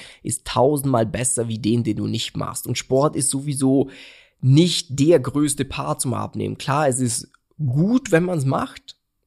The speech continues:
sehr gut, es hat viele Vorteile fürs Herz-Kreislauf-System, du verbrennst mehr Kalorien et cetera.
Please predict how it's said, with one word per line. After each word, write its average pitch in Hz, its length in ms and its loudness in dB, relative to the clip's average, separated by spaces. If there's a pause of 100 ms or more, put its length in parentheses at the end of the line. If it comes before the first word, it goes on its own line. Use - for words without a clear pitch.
(140)
sehr 113 400 2
gut, 208 500 -4
es 90 300 0
hat 117 160 2
viele 208 320 2
Vorteile 175 560 2
fürs 135 140 -2
Herz-Kreislauf-System, 151 1080 -2
du 151 60 -4
verbrennst 160 420 -2
mehr 165 100 -2
Kalorien 156 460 -4
et 156 160 -6
cetera. 151 480 -4